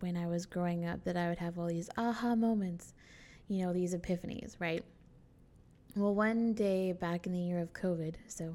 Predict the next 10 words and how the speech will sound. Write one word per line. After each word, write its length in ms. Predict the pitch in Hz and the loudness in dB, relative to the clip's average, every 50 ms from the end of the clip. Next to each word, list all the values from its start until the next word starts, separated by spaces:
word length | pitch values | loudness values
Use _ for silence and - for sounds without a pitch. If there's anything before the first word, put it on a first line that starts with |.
| 165 - - | -10 -12 -16
twenty 280 | - - 185 170 170 170 | -12 -8 -6 -6 -6 -4
twenty, 440 | - - 180 165 156 151 160 190 - - - - - - - - - - - - - | -4 -4 -6 -4 -4 -4 -6 -6 -6 -8 -14 -20 -20 -20 -20 -20 -20 -20 -12 -4 0
I 40 | |
was 140 | 208 208 202 | 0 2 2
hanging 240 | 226 233 226 220 214 | 2 2 4 2 2
out 180 | 202 196 208 - | 2 0 0 -2
with 140 | 202 - | -2 -2
my 80 | - 196 | -2 -2
youngest 400 | 190 190 190 185 185 175 - - | 0 0 0 -2 -2 -4 -4 -2
brother, 480 | - - 180 190 202 220 233 247 254 | -2 0 2 4 4 4 4 2 0